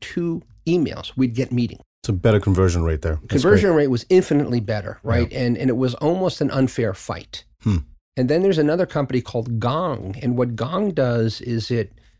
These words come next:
Speaker 1: records your, uh, the, the inside sales discussions with prospects.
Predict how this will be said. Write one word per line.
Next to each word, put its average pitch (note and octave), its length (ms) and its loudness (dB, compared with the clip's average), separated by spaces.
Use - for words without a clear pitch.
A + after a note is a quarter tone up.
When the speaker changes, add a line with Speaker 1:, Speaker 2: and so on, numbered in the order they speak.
Speaker 1:
records D#3+ 1000 -2
your, A#2+ 600 0
uh, A2+ 180 -8
the, A2+ 280 -6
the G#2 200 -4
inside C#3 340 0
sales B2 320 0
discussions A2+ 760 -4
with G#2 140 -4
prospects. - 460 -10